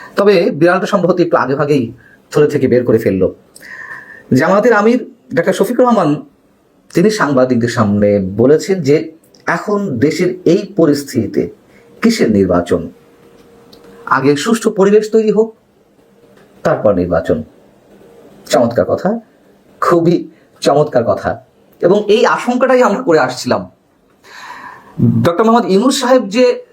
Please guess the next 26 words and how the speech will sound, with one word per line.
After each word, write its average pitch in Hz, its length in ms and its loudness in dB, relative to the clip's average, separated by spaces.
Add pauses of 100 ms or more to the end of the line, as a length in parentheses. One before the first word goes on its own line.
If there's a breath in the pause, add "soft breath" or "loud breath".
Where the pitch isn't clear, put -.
(120)
দেশে 202 800 0
ক্রমাগতভাবে 180 760 0
একটা 98 200 -2
অস্থির-, 156 560 -2 (100)
অস্থিতিশীল 151 500 0
পরিবেশ 131 380 2 (1080 loud breath)
তৈরি 175 220 4
করে 175 200 4
রাখতে 147 420 -2
চান, - 260 -4 (920)
তিনি 180 160 2
বারবার 196 480 0
যুদ্ধাবস্থা 185 560 0
কথা 131 180 -2
বলেন। 90 300 -4 (540 loud breath)
শুধু 240 200 0
তিনি 247 160 2
নন, 190 260 0
তার - 140 0
সরকারের 147 560 -2 (220)
আরও 127 220 0
অনেক 131 280 0
উপদেষ্টা, 156 380 0
অনেক 107 240 0
দায়িত্বশীল 131 380 -2
ব্যক্তি 131 460 -2